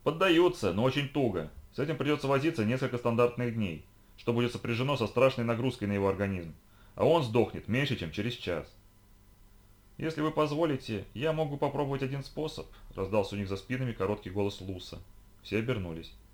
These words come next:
«Что ещё за способ?» спросила Лиша. «Я могу укусить его, но не сильно», ответил Арахнит.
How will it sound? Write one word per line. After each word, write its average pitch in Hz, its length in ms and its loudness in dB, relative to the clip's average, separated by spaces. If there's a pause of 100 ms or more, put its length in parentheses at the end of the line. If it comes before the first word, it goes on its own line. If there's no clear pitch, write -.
(200)
«Что 113 200 2
ещё 92 180 0
за 85 100 -2
способ?» - 380 -8 (160)
спросила 82 380 -10
Лиша. 80 300 -12 (840)
«Я 170 120 -2
могу 165 200 2
укусить 170 560 -4
его, 87 360 -6
но 135 80 -4
не 156 120 -6
сильно», 85 520 -6
ответил 87 340 -6
Арахнит. 90 380 -6